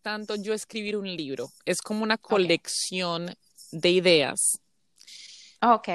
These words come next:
Speaker 1: que quiero conseguir de diferentes personas. No les cuento
Speaker 2: Ah,
Speaker 1: más
Speaker 2: ok.
Speaker 1: porque no quiero como
Speaker 2: No
Speaker 1: quedar
Speaker 2: quiere que
Speaker 1: todos
Speaker 2: le
Speaker 1: los
Speaker 2: quiten la idea.
Speaker 1: spoilers,
Speaker 2: <laughs>
Speaker 1: pero no sería tanto, porque yo sé que a ti te gusta mucho escribir.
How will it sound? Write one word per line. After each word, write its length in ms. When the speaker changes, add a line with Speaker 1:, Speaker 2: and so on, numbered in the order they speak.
Speaker 1:
que 140
quiero 300
conseguir 420
de 120
diferentes 520
personas. 720
No 180
les 160
cuento 240
Speaker 2:
Ah, 40
Speaker 1:
más 260
Speaker 2:
ok. 80
Speaker 1:
porque 680
no 160
quiero 240
como 200
Speaker 2:
No 20
Speaker 1:
quedar 260
Speaker 2:
quiere 180
que 20
Speaker 1:
todos 100
Speaker 2:
le 100
Speaker 1:
los 100
Speaker 2:
quiten 280
la 60
idea. 100
Speaker 1:
spoilers, 800
Speaker 2:
<laughs> 140
Speaker 1:
pero 300
no 100
sería 220
tanto, 260
porque 180
yo 120
sé 80
que 80
a 20
ti 80
te 80
gusta 200
mucho 200
escribir. 540